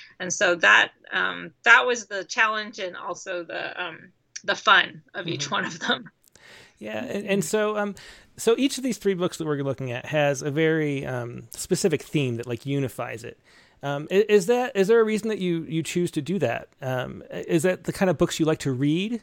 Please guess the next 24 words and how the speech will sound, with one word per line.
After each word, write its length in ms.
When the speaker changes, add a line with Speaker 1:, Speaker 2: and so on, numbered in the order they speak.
Speaker 2:
Um, 200
do 100
you 80
think 240
about 380
the 180
audience, 640
you 240
know, 160
and 100
saying, 220
"I 80
could, 220
I 80
could, 260
you 100
know, 100
find 340
readers 260
for 140
this 180
'cause 200
they'll 200
like 440